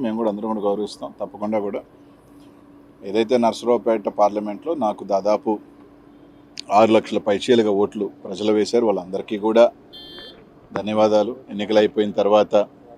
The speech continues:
వేరే ఒక చిన్న రీజన్స్ వల్ల నాలుగైదు రోజులు లేను, వాళ్ళందరికీ కూడా ధన్యవాదాలు. తప్పకుండా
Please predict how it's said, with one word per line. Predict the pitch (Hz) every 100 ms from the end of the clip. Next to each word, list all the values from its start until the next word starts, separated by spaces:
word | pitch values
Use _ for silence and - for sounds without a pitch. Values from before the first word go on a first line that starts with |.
| - - - _ - - -
వేరే | 107 107
ఒక | 101
చిన్న | 113 107
రీజన్స్ | 107 101 107 107
వల్ల | 104 104
నాలుగైదు | 95 95 95
రోజులు | 104 98
లేను, | 98 123 - _ _ - _ _ - _ _
వాళ్ళందరికీ | 107 95 104 113 110
కూడా | 120 110
ధన్యవాదాలు. | 110 113 110 110 139 104
తప్పకుండా | - 107 117 117